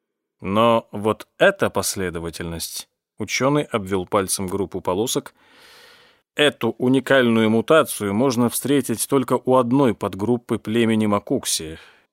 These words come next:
если вам угодно, племени внутри племени. Эта группа известна своей изолированностью. В ней широко распространено кровосмешение, а также она примечательна необычайно высоким процентом близнецов.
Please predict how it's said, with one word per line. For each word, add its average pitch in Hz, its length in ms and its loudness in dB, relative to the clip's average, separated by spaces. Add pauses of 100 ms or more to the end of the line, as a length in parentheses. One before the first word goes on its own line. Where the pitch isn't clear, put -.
(140)
если 95 320 -2
вам 95 200 0
угодно, 104 440 0 (500)
племени 139 540 4
внутри 107 400 0
племени. 85 640 -4 (680)
Эта 135 240 2
группа 135 440 4
известна 117 480 2
своей 120 440 0
изолированностью. 107 1000 -2 (680)
В 107 120 -2
ней 160 180 4
широко 151 460 4
распространено 135 840 2
кровосмешение, 123 1040 2 (640)
а 151 120 0
также 127 380 4
она 127 240 4
примечательна 120 760 2
необычайно 117 760 2
высоким 110 500 0
процентом 107 640 0
близнецов. 101 760 -4